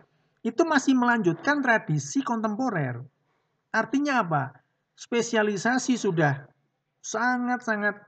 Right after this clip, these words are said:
diperhatikan, spesialisasi objek.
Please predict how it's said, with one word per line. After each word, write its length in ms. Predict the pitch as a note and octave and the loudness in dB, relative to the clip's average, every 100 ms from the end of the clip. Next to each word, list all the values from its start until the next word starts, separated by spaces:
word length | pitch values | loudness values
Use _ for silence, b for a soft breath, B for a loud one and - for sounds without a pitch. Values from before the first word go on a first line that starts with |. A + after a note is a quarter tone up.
| _ _ | _ _
diperhatikan, 720 | G3 F#3 F#3 E3+ E3+ - F#3 A3 | -8 -2 0 0 -2 -6 -6 -6
spesialisasi 720 | - F3+ F3 E3+ E3+ E3 F3+ | -4 -4 -2 -2 -2 -4 -4
objek. 480 | C#3+ - F3 B3+ | -6 -4 -4 -6